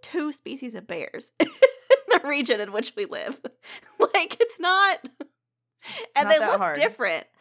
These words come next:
Speaker 1: I know, that's what I'm saying. If you could tell dogs apart, you could tell two species of bears apart.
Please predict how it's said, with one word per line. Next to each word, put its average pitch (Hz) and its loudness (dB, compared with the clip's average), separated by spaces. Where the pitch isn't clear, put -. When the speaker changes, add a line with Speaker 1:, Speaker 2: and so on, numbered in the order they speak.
Speaker 1:
I 494 -2
know, 240 6
that's 320 0
what 440 -2
I'm 427 -6
saying. - -6
If - -10
you 403 -4
could 508 -4
tell 294 -2
dogs 214 2
apart, 156 -10
you 247 -16
could 403 -6
tell 269 2
two 269 -6
species 240 -10
of 190 -8
bears 175 -4
apart. - -10